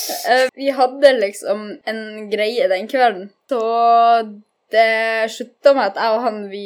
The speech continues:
dusja i lag, og vi lå og spuna i senga i lag.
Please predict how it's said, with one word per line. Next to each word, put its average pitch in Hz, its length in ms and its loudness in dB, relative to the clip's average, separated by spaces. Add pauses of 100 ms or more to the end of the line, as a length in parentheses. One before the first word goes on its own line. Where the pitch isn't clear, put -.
(140)
dusja 247 540 -4
i 233 80 -2
lag, 180 300 -6 (160)
og 214 400 0
vi 214 80 -6 (240)
lå 226 180 -2
og 208 180 4
spuna 202 520 -8
i 202 40 -8
senga 262 320 -2
i 202 80 -2
lag. 185 280 -4